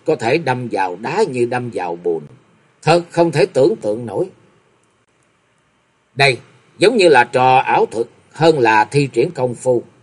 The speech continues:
Không cần nói, cũng thấy công lực của mụ vượt trội so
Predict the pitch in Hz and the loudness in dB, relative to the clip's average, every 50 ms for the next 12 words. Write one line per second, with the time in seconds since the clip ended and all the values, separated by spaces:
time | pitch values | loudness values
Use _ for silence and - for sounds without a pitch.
0 | _ _ _ - - 143 131 120 - - - 95 80 73 101 113 131 165 180 175 | _ _ _ -2 -2 -2 -2 -2 -8 -10 -10 -10 -10 -10 -8 -6 -6 -6 -6 -8
1 | _ _ _ _ _ _ _ _ 165 170 175 160 170 196 185 - 151 139 131 120 | _ _ _ _ _ _ _ _ 4 4 4 4 0 0 0 0 -2 -2 0 0
2 | 117 113 - _ - 135 156 156 120 104 104 110 113 110 98 - 135 147 156 151 | 0 -2 -2 _ 0 0 0 2 0 -4 -4 -4 -6 -8 -8 2 6 6 6 6
3 | - _ _ - 113 113 117 120 - - - - 135 127 120 | 4 _ _ -2 -2 0 0 0 0 -2 -2 0 0 0 -2